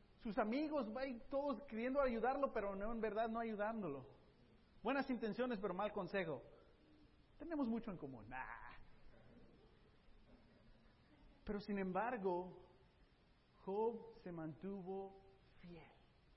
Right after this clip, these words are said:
¿A quién? A Dios, no fiel a los resultados. Y muchas veces,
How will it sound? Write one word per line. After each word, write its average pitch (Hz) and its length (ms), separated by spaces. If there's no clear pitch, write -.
¿A 143 100
quién? 240 360
A 143 140
Dios, 202 380
no 185 280
fiel 254 420
a 147 100
los 143 280
resultados. 135 1120
Y 160 60
muchas 160 360
veces, 180 560